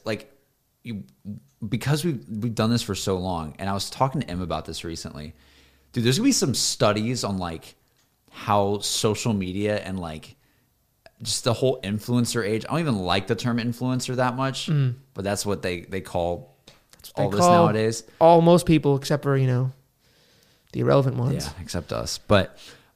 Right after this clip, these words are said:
Speaker 1: um, you know, I, there's definitely gonna be some studies of, like, how this affects your psyche and how, what it trains you to think and do and what, like, anxieties you have. And,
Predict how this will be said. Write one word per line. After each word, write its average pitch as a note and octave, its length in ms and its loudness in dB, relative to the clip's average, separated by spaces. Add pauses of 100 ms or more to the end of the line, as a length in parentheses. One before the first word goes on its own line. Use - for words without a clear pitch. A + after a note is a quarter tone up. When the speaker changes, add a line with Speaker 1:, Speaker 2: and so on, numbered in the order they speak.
Speaker 1:
um, G2+ 500 2 (560)
you C#3+ 100 2
know, G#2+ 200 0 (240)
I, C3+ 120 2
there's C#3 280 0
definitely F3+ 260 4
gonna F#3+ 60 6
be F3+ 80 2
some D3+ 180 0
studies A2+ 380 2
of, F2+ 80 -4
like, F2 320 -4 (340)
how G#2+ 360 2
this A2+ 280 0
affects G2 480 -4
your G2 100 -4
psyche F2 520 -2
and E2+ 160 -4
how, F2 220 -4
what G2 180 -4
it F2+ 100 -8
trains F2+ 560 -6
you F2+ 140 -6
to E2 180 -8
think E2 460 -12 (100)
and E2 200 -8
do D#2 280 -6
and E2+ 300 -10
what, E2+ 240 -6
like, D#2+ 240 -10
anxieties D2+ 640 -6
you C#2+ 120 -10
have. C#2+ 340 -8
And, A#1+ 300 -14